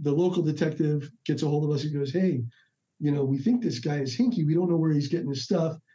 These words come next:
And that's where our team came in. So we would, we would literally post up out in the desert with binoculars and watch these hobos throwing stuff off.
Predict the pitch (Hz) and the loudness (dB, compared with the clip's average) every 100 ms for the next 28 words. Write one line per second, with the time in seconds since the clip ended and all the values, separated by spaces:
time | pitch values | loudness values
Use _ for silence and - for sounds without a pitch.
0 | - 156 160 - 175 151 156 151 - 151 | -4 0 0 2 0 2 2 0 0 -2
1 | 143 143 135 131 151 147 180 160 120 - | 0 0 0 0 0 2 2 2 -2 -8
2 | _ _ - 185 170 196 226 180 117 214 | _ _ 0 2 4 4 4 2 2 2
3 | 208 220 196 180 160 131 196 196 170 151 | 2 2 2 0 0 0 2 2 2 0
4 | 139 160 185 214 151 135 147 - _ _ | 0 2 2 0 -2 -2 -4 -10 _ _
5 | _ - 151 165 185 190 - 170 127 208 | _ -4 0 2 2 2 0 -2 0 2
6 | 233 165 151 156 - - _ _ - 185 | 2 2 2 0 -6 -18 _ _ 0 2
7 | 180 165 180 160 202 165 160 | 4 2 0 0 2 2 0